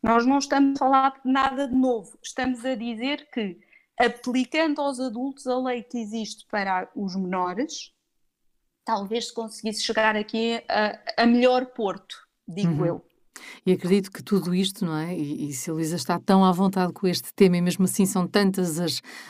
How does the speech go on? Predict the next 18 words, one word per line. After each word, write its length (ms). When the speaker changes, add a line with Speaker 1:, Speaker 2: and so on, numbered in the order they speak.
Speaker 2:
a, 60
a, 40
as 60
dúvidas 460
que, 220
que 140
devem 280
surgir 400
no, 220
no, 300
no, 340
no, 240
no 120
seu 140
gabinete, 680
eh, 400
acredito 600
que 360